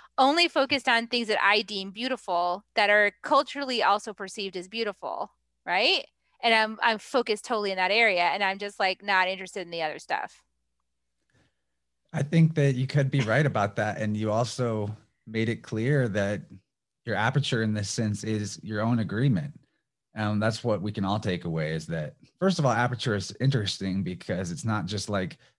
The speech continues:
Speaker 2: a camera lens where you're letting in more or less light across a one-dimensional spectrum gradient. In fact, you could open your aperture to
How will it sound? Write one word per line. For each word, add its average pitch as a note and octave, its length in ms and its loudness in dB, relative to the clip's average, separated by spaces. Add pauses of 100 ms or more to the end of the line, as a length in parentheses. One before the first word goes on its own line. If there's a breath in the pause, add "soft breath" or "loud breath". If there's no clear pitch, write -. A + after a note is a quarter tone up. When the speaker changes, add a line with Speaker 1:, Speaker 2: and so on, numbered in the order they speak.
(220)
Speaker 2:
a A2+ 60 -8
camera A#2+ 460 2
lens F#2+ 400 0
where F#2 160 -2
you're F#2 120 0
letting F#2 320 0
in F2+ 200 2
more F#2 180 0
or F2+ 60 0
less F2+ 320 -2
light F#2 400 -2
across F2+ 560 -6
a E2 160 0
one-dimensional F2 960 -2 (320)
spectrum F#2+ 560 -2
gradient. F2+ 500 -2 (720)
In G#2+ 100 -4
fact, G2+ 420 0
you G2 100 -2
could E2 340 -2 (440)
open A#2 260 2
your G#2+ 120 2
aperture G2+ 500 -2
to F2+ 400 -2